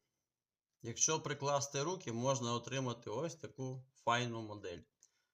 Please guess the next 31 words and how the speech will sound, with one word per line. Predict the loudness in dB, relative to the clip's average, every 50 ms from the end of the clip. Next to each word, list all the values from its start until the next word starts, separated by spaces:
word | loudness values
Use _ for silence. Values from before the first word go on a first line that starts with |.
| _ _ _ _ -18 -6 -2
Це, | 0 0
правда, | 2 2 4 4 4 6 4 4 4
модель | 4 2 2 2 2 0 2 0
від, | -2 -4 -4 -4 -4 -2 -2 0
е, | 4 4 6 6 4 2 0 -4 -8 _ _ _ _ _ _ _
виробника | -6 -4 -2 -2 -2 -2 -2 -2 -4 -2 0 0
New | 2 2 2 2 2
Ray. | 0 0 0 -2 -4 -6 -12 _ _ _ _ _ _ _ _ _ _ -8
New | -6 -4 -2
Ray | -2 -2 -2 -4
це, | -4 -4 -6 -4
тобто, | 2 2 2 2 2 2 2 4 4 4 4 4 2
якщо | 0 0 0 0 0 0 0
хто | 0 -2 -2 0
не | 0 0 -2
знає, | -2 0 0 2 2 2 2
не | 0 0
цікавиться, | -2 -4 -6 -6 2 4 6 6 6 6 4 2 -2 -2 -4
це | -4 -4 0 2 2 2 2 0 -2 -6 -8 -4
плас-, | -2 0 0 0 -4 -10 -14 _
пластикова | 0 4 4 4 4 2 -2 -6 -4 -4 0 2 2 2 4
рама, | 4 4 4 4 4 4 2 0 -2 -6 _ _ _ _ _ _ _ _ _ _ _ _ _ _ _ _ _ _ _ _ _ _ _ _ _
пластикові | 0 4 4 4 4 4 0 -2 -4 -2 -2 0 2 2 2 2 0
обвіси, | 0 -2 -4 -4 -6 -6 -4 -2 -2 -2 -2 -4 -6 -6 -6 -6 -6
все | -6 -8 -8 -6 -4 -4 -4
в | -4 -6 -8 -8
пластику, | -4 0 0 2 2 0 -2 -4 -6 -8 -8 -6
тобто | -2 -2 -2 -2 0 -2 -4
в | -4 -4
пластмасі | -4 -2 -2 0 0 0 2 2 2 4 2 0 -2 -4
все. | -6 -8 -10 -10 -10